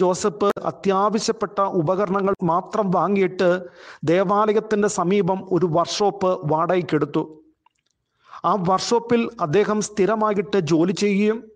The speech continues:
അതിനേക്കാൾ ഉപരിയായിട്ട് ആ വർക്ക്ഷോപ്പിൽ തന്നെ കിടക്കുകയും, ആ വർക്ക്ഷോപ്പിൽ തന്നെ ഒരു ചെറിയ ലഘുഭക്ഷണങ്ങൾ ഉണ്ടാക്കി കഴിക്കുകയും ചെയ്യുന്ന ഒരു പതിവായിരുന്നു ജോസഫിന് ഉണ്ടായിരുന്നത്.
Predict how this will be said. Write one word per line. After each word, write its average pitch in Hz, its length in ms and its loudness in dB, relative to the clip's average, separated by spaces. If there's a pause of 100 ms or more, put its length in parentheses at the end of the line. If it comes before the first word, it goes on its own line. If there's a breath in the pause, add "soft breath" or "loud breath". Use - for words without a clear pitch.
(720 loud breath)
അതിനേക്കാൾ 220 560 2
ഉപരിയായിട്ട് 214 600 2 (140)
ആ 165 80 0 (140)
വർക്ക്ഷോപ്പിൽ 220 540 0
തന്നെ 202 260 0
കിടക്കുകയും, 202 560 0 (920 loud breath)
ആ 202 40 2 (100)
വർക്ക്ഷോപ്പിൽ 226 440 0 (100)
തന്നെ 208 240 2 (180)
ഒരു 185 200 2 (120)
ചെറിയ 196 400 2 (140)
ലഘുഭക്ഷണങ്ങൾ 196 720 0
ഉണ്ടാക്കി 180 440 0 (160)
കഴിക്കുകയും 180 560 0
ചെയ്യുന്ന 170 380 0 (160)
ഒരു 165 260 0
പതിവായിരുന്നു 160 680 0 (200)
ജോസഫിന് 147 540 -2 (120)
ഉണ്ടായിരുന്നത്. 139 640 0